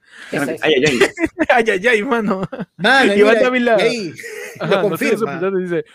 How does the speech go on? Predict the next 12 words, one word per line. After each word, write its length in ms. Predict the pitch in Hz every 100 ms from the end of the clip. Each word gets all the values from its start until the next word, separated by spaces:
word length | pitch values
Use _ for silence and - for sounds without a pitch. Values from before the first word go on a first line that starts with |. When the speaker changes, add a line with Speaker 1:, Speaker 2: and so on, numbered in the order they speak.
| -
Speaker 3:
once 280 | 208 247 226
por 120 | 196
ciento 220 | 214 240
Lescano, 420 | 202 - 220 185
Verónica 460 | 160 202 240 208 170
diez, 420 | 214 202 156 139
Rafael 220 | 156 156 233
López 220 | 220 202
nueve, 320 | 240 220 156
Fuente 320 | 139 247 208 185
Jaime. 520 | 165 - 240 208 214 - _ _ _
<laughs> 120 | 165